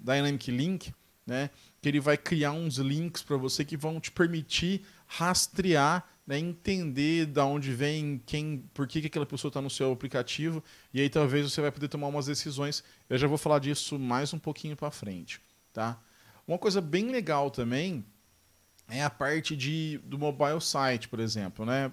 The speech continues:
Porque às vezes a pessoa fala assim, "Não, mas o meu negócio é só um aplicativo, eu não vou." Bem, negócio de lista. Por que que eu vou fazer um site de um aplicativo de lista? Então, às vezes as pessoas chegam nos nossos apps pelos mais diversos caminhos, sabe?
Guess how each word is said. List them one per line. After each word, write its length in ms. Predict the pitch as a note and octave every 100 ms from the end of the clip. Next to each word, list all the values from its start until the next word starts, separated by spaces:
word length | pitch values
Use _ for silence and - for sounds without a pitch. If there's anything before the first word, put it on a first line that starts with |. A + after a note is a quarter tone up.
| -
Porque 320 | D3 F3+ F3+ -
às 140 | E3+
vezes 100 | F#3+
a 40 |
pessoa 220 | F#3 F3+ E3+
fala 100 | F3
assim, 140 | F#3+
"Não, 160 | A3+ B3
mas 200 | G#3+ F#3
o 60 |
meu 120 | G3
negócio 400 | G3 F3 F3 G3
é 20 | F#3
só 200 | - G3
um 40 |
aplicativo, 880 | F#3+ F#3+ G3+ F#3 - D3+ G3 E3 D3+
eu 60 |
não 160 | E3 F3+
vou." 440 | D#3+ E3+ E3+ D3 - - - - -
Bem, 140 | D3+
negócio 280 | B2 C3 C3
de 80 | C3+
lista. 360 | B2+ A#2 - G#2+
Por 100 | D#3+
que 80 |
que 60 | A#3
eu 40 |
vou 80 | E4
fazer 160 | A#3+ F#3+
um 100 | F#3
site 720 | - D3+ C#3 F3+ G3 - C4 - - C3
de 80 |
um 60 | D3+
aplicativo 640 | D#3 D#3 - D3+ - D3 D3+
de 140 | D#3+
lista? 420 | B2 G#2 - D#2+ - _ _ _ _
Então, 420 | C4+ D#4 D#3+ G2+ -
às 260 | F#3 A3 C#3
vezes 440 | D#3+ G#3+ G3+ C#3+
as 80 | D3
pessoas 420 | - D#3 F3+ F3+
chegam 380 | - F#3 G3 F#3
nos 200 | D#3+ C3+
nossos 360 | C#3 - A#2 A#2
apps 420 | C3 G3+ - C3+
pelos 400 | - D#3+ F3 D3
mais 300 | D#3+ B3 B3
diversos 520 | C4 G3+ G#3 G3+ G3
caminhos, 640 | - A#3+ G#3+ G#3 B2 - A#2
sabe? 320 | D3+ A2+